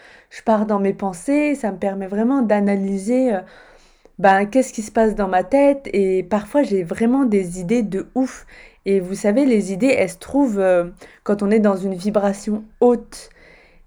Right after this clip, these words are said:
Et, et j'ai mes mi-, meilleures idées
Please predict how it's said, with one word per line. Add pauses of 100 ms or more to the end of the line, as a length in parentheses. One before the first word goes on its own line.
(220)
Et, (840)
et
j'ai
mes
mi-,
meilleures
idées